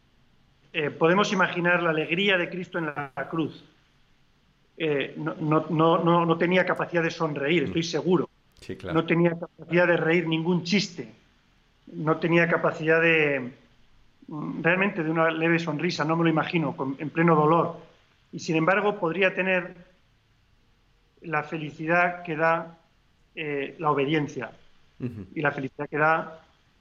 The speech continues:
Speaker 1: el, digo, la paz esa del alma, ¿no? Pero, de, de nuevo, son, son dones.
Speaker 2: Sí, claro.
Speaker 1: No, no son, creo que no son cosas que uno pueda proponerse. "Venga, hoy voy a ser feliz".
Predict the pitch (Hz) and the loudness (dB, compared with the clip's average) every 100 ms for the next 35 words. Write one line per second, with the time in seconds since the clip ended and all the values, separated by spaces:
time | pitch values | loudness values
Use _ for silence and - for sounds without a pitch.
0 | _ 165 135 - 135 143 143 127 127 - | _ -14 -12 -10 -4 -2 0 0 -2 0
1 | 160 160 - - 165 160 143 147 156 135 | -2 -2 -10 -14 -4 -4 0 0 0 -4
2 | 120 160 196 - _ _ _ _ _ _ | -6 -8 -10 -18 _ _ _ _ _ _
3 | _ _ _ - 160 151 147 143 143 143 | _ _ _ -6 -4 0 2 4 4 2
4 | 143 - - - - - 156 165 180 147 | 0 -10 -20 -20 -20 -10 -2 4 4 4
5 | 185 196 - 196 170 151 123 - - _ | 0 -2 -2 0 2 0 -4 -12 -20 _
6 | _ _ - 107 - 87 78 - 156 - | _ _ -14 -14 -10 -12 -14 -20 -20 -20
7 | - _ _ - 165 156 151 165 190 - | -20 _ _ -18 -12 -10 -8 -6 -6 -2
8 | 180 185 180 175 175 170 170 170 180 165 | 0 2 0 0 0 0 -2 -2 0 2
9 | 170 165 165 160 160 151 160 - 165 165 | 4 4 4 2 2 2 0 0 0 4
10 | 165 226 240 196 208 190 165 165 214 | 4 4 4 2 0 -6 -4 -2 -2